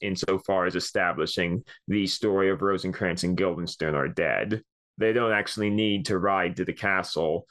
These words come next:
We just need to see them being uncertain about how things are and noticing that probability is weird before we actually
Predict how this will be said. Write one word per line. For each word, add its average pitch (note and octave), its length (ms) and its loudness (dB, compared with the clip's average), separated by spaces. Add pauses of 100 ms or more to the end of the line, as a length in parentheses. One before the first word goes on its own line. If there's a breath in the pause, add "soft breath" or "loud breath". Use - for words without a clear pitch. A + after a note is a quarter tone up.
(180 loud breath)
We G#2 160 2
just G2 200 0
need G2 240 2
to F#2 60 -2
see F#2 360 0
them F#2 380 0
being F2 300 2
uncertain E2 680 0
about F2 480 0 (360 soft breath)
how F#2 200 0
things F#2+ 340 -2
are F#2 340 4
and F#2+ 220 -2
noticing F#2 480 0
that E2+ 160 -2
probability E2+ 800 0
is E2 160 -2
weird D2+ 560 0 (480 soft breath)
before E2+ 380 0
we E2 200 2
actually D2+ 460 0